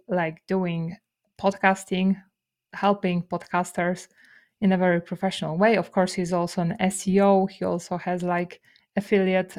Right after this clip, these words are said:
S E O background as well. But here he shares, like, a ton of knowledge comes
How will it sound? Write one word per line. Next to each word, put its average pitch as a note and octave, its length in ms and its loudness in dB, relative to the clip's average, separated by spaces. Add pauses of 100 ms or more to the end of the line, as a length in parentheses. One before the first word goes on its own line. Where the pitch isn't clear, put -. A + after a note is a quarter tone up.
S F#3 240 -4
E F3+ 80 0
O F3 100 0
background E3+ 480 -4
as E3+ 160 -6
well. G3 320 0 (640)
But F#3+ 160 0
here A#3 460 4
he F#3+ 320 -2
shares, F3 760 0
like, D#3+ 340 0
a F3 120 -8 (120)
ton F#3 240 2
of F3 140 0
knowledge E3+ 320 -2
comes A3+ 400 0